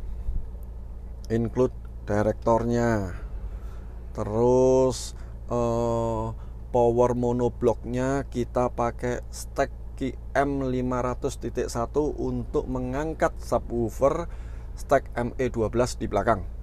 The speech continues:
yang tadi. Oke. Speakernya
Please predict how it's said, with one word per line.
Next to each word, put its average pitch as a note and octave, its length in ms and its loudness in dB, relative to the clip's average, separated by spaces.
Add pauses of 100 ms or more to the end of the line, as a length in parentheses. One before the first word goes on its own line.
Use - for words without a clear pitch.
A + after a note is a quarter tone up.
yang G2+ 80 -4
tadi. G#2 320 2 (240)
Oke. A2 320 2 (800)
Speakernya C3 960 2